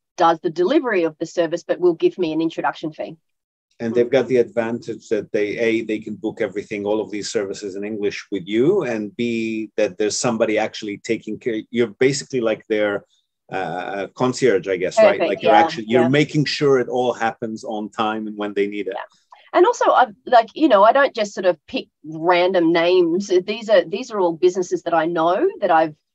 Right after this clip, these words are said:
Speaker 1: that I know will deliver the level of service that, you know, that is good value.
Speaker 2: Yeah.
Speaker 1: Um, it's not sort of just some random website that someone's found. It's like, well, no, these are, these are companies that I know. I know the,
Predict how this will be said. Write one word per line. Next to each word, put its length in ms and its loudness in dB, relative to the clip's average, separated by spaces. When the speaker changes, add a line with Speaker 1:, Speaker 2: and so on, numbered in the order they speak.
Speaker 1:
that 160 0
I 100 2
know 340 2
will 300 0
deliver 580 2
the 80 0
level 360 4
of 100 -4
service 720 -4
that, 420 4
you 100 -4
know, 120 6
that 180 2
is 120 0
good 160 -2
value. 400 2
Speaker 2:
Yeah. 380 4
Speaker 1:
Um, 80 2
it's 200 -4
not 240 4
sort 160 -4
of 120 -2
just 280 0
some 360 0
random 840 2
website 600 4
that 140 -2
someone's 400 -2
found. 360 2
It's 160 -4
like, 180 0
well, 200 2
no, 240 6
these 220 -2
are, 120 2
these 160 -4
are 60 -4
companies 460 -2
that 100 0
I 100 2
know. 300 4
I 100 4
know 200 0
the, 180 0